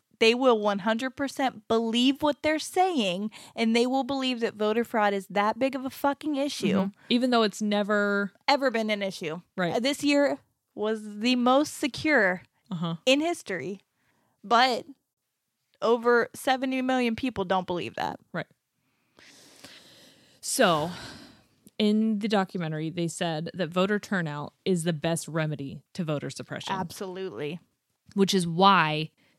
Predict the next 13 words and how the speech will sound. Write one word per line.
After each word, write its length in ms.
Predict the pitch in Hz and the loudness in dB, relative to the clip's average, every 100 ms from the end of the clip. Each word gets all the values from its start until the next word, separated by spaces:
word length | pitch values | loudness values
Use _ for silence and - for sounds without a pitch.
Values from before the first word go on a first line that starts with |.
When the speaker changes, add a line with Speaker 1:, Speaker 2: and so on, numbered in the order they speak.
| - | -8
Speaker 2:
Stacey 380 | - 175 165 | -2 0 0
Abrams 300 | 156 156 156 170 | -2 -2 -4 -2
made 320 | 165 190 160 | 0 2 0
it 200 | 143 - _ - | -4 -8 _ -8
Speaker 1:
Yeah. 220 | 190 160 - | -6 -6 -2
Speaker 2:
her 180 | 196 | 0
mission, 720 | 175 165 180 170 156 139 156 160 _ _ _ - | 2 2 2 0 -4 -6 -8 -10 _ _ _ -8
thank 220 | 147 139 | -8 -6
you 80 | 151 | -6
for 100 | 160 | -4
that 160 | 147 | -4
word 220 | 143 175 151 | -2 -2 -2
earlier, 400 | 139 147 147 | -6 -6 2